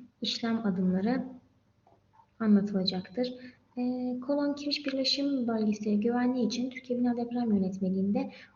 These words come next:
kuşatılmış ve kuşatılmamış birleşim olmak üzere iki farklı şart kontrol edilmekte. Bununla ilgili olarak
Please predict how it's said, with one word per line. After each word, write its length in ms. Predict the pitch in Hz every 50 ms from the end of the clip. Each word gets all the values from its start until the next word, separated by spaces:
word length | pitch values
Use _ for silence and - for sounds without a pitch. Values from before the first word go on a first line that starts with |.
| -
kuşatılmış 800 | - - - 277 277 269 - 277 269 269 269 - - - - - -
ve 40 | 330 -
kuşatılmamış 1000 | - - - 269 254 - - 240 214 196 185 180 180 - - - - - - - _ _ _ _ _ _ _ _ _ -
birleşim 540 | 240 220 214 226 208 202 190 - - 190 185 - - -
olmak 400 | 247 247 247 226 214 214 - -
üzere 340 | - - 208 214 262 269 - - - - _ _ -
iki 200 | 269 - - -
farklı 460 | - 196 190 180 - 240 262 285 277 - - - _ _ -
şart 460 | - - - - 247 214 208 - - - - - _ _ _ _ _ _ _ _ _ _ _ _ _ _ _ _ _ _ _ _ _ _ _ _ _ _ _ _ _ _ _
kontrol 460 | - - 202 180 180 - - 208 214
edilmekte. 760 | - 208 190 190 190 190 196 196 - - - 254 269 277 277 - - - - - - - - _ _ _ _ _ -
Bununla 320 | 262 277 294 294 294 294 294
ilgili 420 | 320 294 285 269 - - 269 269
olarak 720 | 294 254 208 190 185 190 226 262 - - - - - -